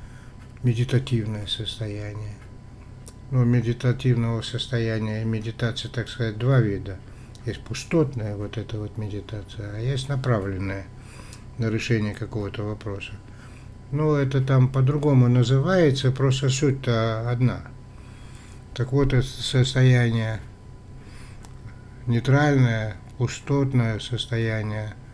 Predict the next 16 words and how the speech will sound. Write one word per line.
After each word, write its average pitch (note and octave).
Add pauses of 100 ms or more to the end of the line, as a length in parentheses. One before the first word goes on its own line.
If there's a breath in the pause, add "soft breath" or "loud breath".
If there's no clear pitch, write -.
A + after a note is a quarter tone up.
(140)
состояние A#2
великого A2+
ничто, C3+
как C3 (120)
мистики A2+
говорят, G#2+ (840 loud breath)
магическое B2+
состояние, G#2+
состояние A#2+ (2000 loud breath)
не A#2
ума, B2
состояние A2 (580 loud breath)
отсутствия B2
внутреннего A2+
диалога, C3 (800 loud breath)
состояние. A#2